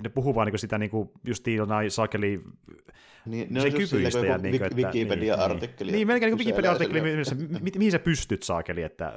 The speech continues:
Speaker 1: rate your power score, että niin, ja tavallaan se myös koittaa kommentoida silleen niinku isommalla tavalla sitä, että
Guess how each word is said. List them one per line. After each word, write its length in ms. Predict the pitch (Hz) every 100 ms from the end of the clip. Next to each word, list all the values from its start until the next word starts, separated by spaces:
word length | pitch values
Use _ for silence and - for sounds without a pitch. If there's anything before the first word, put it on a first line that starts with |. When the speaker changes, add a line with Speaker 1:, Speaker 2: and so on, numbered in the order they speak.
| 73
Speaker 1:
rate 320 | - 104 98 95
your 100 | 87
power 300 | 101 92 90
score, 260 | - 90 - - - - -
että 380 | 95 - 101 90 - - - - _ _ _ -
niin, 260 | 135 104 82
ja 100 | 107
tavallaan 320 | 101 127 160 151
se 60 |
myös 120 | 151
koittaa 260 | - 139 135
kommentoida 340 | 139 135 123
silleen 300 | 117 120 117
niinku 200 | 113 117
isommalla 280 | 113 117 104
tavalla 260 | 104 98 98
sitä, 380 | 113 - 101 87
että 340 | - 90 85